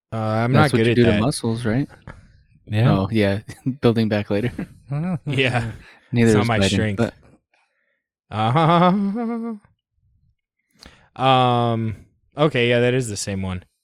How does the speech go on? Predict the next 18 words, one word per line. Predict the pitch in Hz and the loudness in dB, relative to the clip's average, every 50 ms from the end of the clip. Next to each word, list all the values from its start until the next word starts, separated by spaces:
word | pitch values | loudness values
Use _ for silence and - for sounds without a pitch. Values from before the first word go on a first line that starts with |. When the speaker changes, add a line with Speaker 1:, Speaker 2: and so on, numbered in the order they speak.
| _ _ _ _ _ | _ _ _ _ _
Speaker 1:
It's | - | -2
interesting | 147 156 - - 139 117 - - 113 104 | -2 -2 2 0 0 0 0 -4 -6 -4
they | 101 98 | -4 -6
showed | - - 110 104 98 | -4 -6 -6 -6 -6
a | |
couple. | - - 101 98 92 90 | -8 -8 -8 -8 -8 -6
Yeah, | 98 107 113 | -6 -4 -2
they | 110 120 | -2 -2
have | 151 156 | -2 -4
a | 143 | -4
lot | 98 87 92 117 | -6 -6 -4 -6
of | 147 123 | -6 -6
awards. | 95 87 87 90 90 90 92 - _ _ _ _ _ _ _ _ _ _ - - - - - | -6 -8 -8 -8 -8 -10 -12 -16 _ _ _ _ _ _ _ _ _ _ -20 -20 -20 -20 -6
It's, | - 160 190 - - - _ | -2 -2 -2 -2 -4 -6 _
it's | 143 160 - - | -4 -4 -4 -4
a | 254 | -8
tasty | 185 - - - 131 131 147 - - 170 156 | -8 -8 -8 -6 -4 -4 -4 -4 -4 -4 -2
whiskey. | 160 175 190 180 - - - 95 87 - _ | -2 -2 -2 -2 -6 -8 -10 -10 -12 -12 _